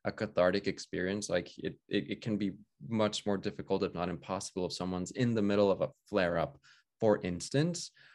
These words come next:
But, you know, P L Rs, past life regressions, they should be thought of as tools. It's rather than a process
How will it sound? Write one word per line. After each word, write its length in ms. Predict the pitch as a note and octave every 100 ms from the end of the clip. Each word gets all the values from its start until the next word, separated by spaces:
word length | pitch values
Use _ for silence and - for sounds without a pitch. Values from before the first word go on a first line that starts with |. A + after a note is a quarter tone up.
| _
But, 440 | G2 A2 G#2 G#2 - _ _ _ _ - -
you 120 | C3
know, 180 | A#2 -
P 240 | - D#3+
L 160 | C3+ F2
Rs, 340 | F#2+ E2+ -
past 280 | - G#2+ -
life 140 | F2+
regressions, 580 | F#2 F#2 E2 - F#2 -
they 140 | B2
should 180 | B2 C#3+
be 120 | D3
thought 260 | C#3 A#2 B2
of 100 | A2
as 160 | G2 -
tools. 480 | - G#3+ - - - - _ _ _ _ _ _ - -
It's 180 | B2 A#2+
rather 480 | G#2 A#2 C3+ C3+ A2+
than 180 | A2 G2
a 100 | F2 -
process 720 | - A2+ G#2 - - -